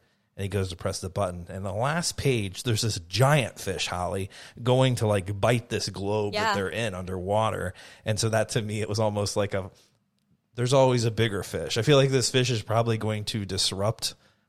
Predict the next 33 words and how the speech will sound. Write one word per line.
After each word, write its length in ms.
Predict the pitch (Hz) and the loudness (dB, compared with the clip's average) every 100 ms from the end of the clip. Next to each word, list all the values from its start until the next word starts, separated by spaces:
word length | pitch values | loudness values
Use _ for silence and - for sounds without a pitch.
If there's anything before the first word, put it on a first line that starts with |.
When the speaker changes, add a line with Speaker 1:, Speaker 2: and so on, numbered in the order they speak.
| _ | _
Speaker 1:
whatever 480 | 107 110 110 107 104 | 0 4 4 2 -2
Tonra 400 | - 110 104 104 | 0 0 0 0
and 100 | 104 | -2
them 160 | 101 | -4
are 40 | 92 | -4
trying 280 | - 101 | -2 -2
to 100 | 92 95 | -4 -6
do. 400 | 101 113 147 170 _ _ _ _ _ _ - | -2 -2 -2 -4 _ _ _ _ _ _ -8
And 340 | 101 92 90 85 | -6 -6 -8 -6
obviously 440 | 92 92 92 101 | -4 -2 -4 -4
Speaker 2:
Mm-hmm. 60 | 95 | -4
Speaker 1:
Vader 280 | 92 87 85 | -6 -6 -6
will 140 | 87 | -4
survive 720 | - 92 90 104 101 98 92 - | -4 -4 -2 0 0 -2 -6 -14
Speaker 2:
Yeah. 80 | 104 | -10
Speaker 1:
them, 360 | 101 107 98 87 | -2 -2 -2 -6
probably 520 | - 139 107 92 76 87 | -4 2 2 0 -8 -2
not. 480 | 123 101 78 - - - _ | 0 0 -2 -8 -12 -16 _
Speaker 2:
Which 160 | 277 277 | -4 0
I, 400 | 294 392 294 - 247 226 - _ | 0 -2 -6 -10 -10 -10 -14 _
<laughs> 380 | _ _ _ _ | _ _ _ _
I 400 | 226 269 311 330 - _ _ - | 0 0 -2 -6 -12 _ _ -20
love 1080 | 190 190 190 196 196 190 185 175 180 - - _ _ _ _ 190 180 - | -20 -10 -2 2 2 0 -2 -8 -16 -20 -20 _ _ _ _ _ _ -2
that 160 | 175 | -2
Speaker 1:
Yeah. 20 | - | -2
Speaker 2:
concept 720 | - 170 180 170 190 - - | -6 -6 -4 -4 -6 -10 -12
because 520 | 214 - 214 208 196 | -12 -8 -4 -4 -6
no 80 | 214 | -6
matter 260 | 202 233 | -6 -4
how 200 | 311 330 | -4 -4
cunning 500 | 330 - 214 202 202 | -6 -8 -6 -4 -6
you 220 | 202 196 190 | -6 -6 -4
are, 500 | 185 185 185 185 | -4 -4 -4 -6